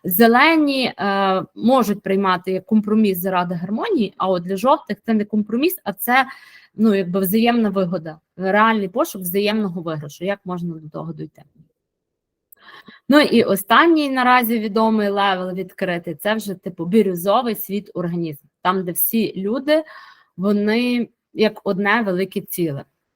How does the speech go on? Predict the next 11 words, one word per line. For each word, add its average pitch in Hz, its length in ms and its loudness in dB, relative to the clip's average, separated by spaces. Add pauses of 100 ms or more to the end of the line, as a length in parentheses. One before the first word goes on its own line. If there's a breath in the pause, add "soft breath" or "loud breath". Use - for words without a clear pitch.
(240)
Ну, 226 140 -4
це, 233 580 2 (240)
скажімо 180 500 -6
так, 185 420 -2 (580)
тільки 247 220 -2
починає 196 560 0
проявлятися 202 760 -2
як 190 160 -8
такий 175 360 -4
цей 165 160 -10
світ. 208 380 -6